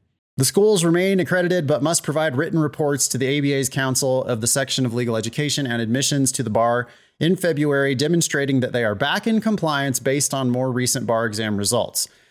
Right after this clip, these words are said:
If those letters prove insufficient, then the schools will appear before the council in May." Nothing's gonna happen here. Do you think that anything is gonna, do you think the A B A is gonna do jack shit here?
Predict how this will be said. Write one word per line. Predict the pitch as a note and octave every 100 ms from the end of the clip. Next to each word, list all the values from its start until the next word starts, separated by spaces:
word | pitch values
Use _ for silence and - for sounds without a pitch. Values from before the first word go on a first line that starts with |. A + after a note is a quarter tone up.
| _ _ _ _ -
If | G2+
those | - G3 A#3+
letters | B2+ G#2+ G2 B2 -
prove | - C#3 B2
insufficient, | C3 B2 A#2+ G#2+ - B3 - A#2+ A#2+ - _ _ -
then | A#2+ G3 G#3+
the | F#3
schools | - D#3+ D3+ C#3+
will | A#2+ C3 C3
appear | B2 D3 D3
before | C3 B2 B2+ B2
the | A#2+
council | C3+ B2+ B2 B2+ G#2+
in | A#2 A2 G#2+
May." | C3 B2 B2 A#2 - _ _ _ - G#3+
Nothing's | D4 D4+ C#4 F3+
gonna | C3+ D#3 C3
happen | A#2+ A2+ A2 G#2+
here. | A2 F2 D2+ - -
Do | F#3
you | A3
think | A#3 G#3
that | -
anything | C#3+ C#3+ D3 C#3+
is | C3+
gonna, | C3+ C3+
do | B2+
you | D#3+
think | F#3
the | D#3+
A | C#3
B | C3+
A | B2+
is | B2
gonna | A#2+ A#2
do | A2+
jack | G2 F#2+ G#2+ A2+
shit | - A#2 A#2
here? | B2+ B2